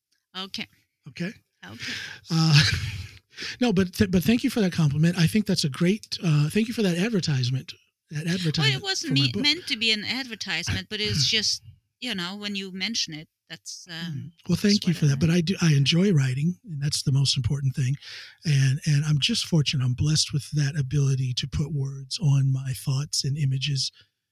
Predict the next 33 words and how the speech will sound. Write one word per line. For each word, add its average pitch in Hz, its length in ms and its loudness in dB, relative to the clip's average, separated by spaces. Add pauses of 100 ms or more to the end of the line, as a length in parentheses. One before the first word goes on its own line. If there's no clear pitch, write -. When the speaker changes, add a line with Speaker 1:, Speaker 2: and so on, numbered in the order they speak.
(180)
Speaker 2:
that 135 100 -4
I 131 60 0
have 135 260 2
in 139 100 0
my 135 100 0
head. 151 260 0
And 139 380 0 (280)
those 143 220 0
images, 139 640 0 (560)
in 135 160 -14
this 180 160 2
case, 131 300 0
those 139 200 2
images 135 500 2
are 135 460 0
my 139 320 0
memories. 208 580 -2 (720)
And 135 80 -10
Speaker 1:
Right. - 60 -6
Speaker 2:
that's 135 160 -4
what's 147 140 -2
in 135 120 2
this 131 160 -4
book. 147 160 -10 (300)
Speaker 1:
Mm-hmm. - 220 -20 (200)
Speaker 2:
We'll 175 80 -2
talk - 240 2
more 151 120 4
about 131 200 0
it, 143 80 -6
or 143 160 2
I'll 165 100 4
Speaker 1:
Yeah. 165 40 6